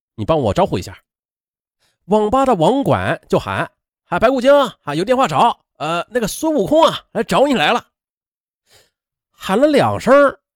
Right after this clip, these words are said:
啊，男网管又说：“啊，那小妞啊，还没来呢，啊，不过也快了，呃，她每天啊，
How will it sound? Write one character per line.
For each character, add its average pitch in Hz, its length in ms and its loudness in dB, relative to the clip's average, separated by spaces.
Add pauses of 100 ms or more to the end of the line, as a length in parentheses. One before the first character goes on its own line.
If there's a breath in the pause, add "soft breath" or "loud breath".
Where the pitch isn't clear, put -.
(560)
啊， 208 80 -6
男 214 160 2
网 247 140 4
管 170 140 2
又 170 140 2
说 208 260 -2 (380)
：“啊， 170 120 -4
那 - 80 0
小 113 180 -4
妞 202 200 0
啊， 247 80 2
还 143 200 -8
没 233 80 0
来 143 200 -4
呢， 220 140 -6 (460)
啊， - 80 -8
不 135 100 -8
过 214 160 -6 (200)
也 104 100 -10
快 254 300 -4
了， - 120 -20 (600 soft breath)
呃， - 160 -8
她 202 120 -4
每 110 180 -4
天 113 180 -6
啊， 123 100 -12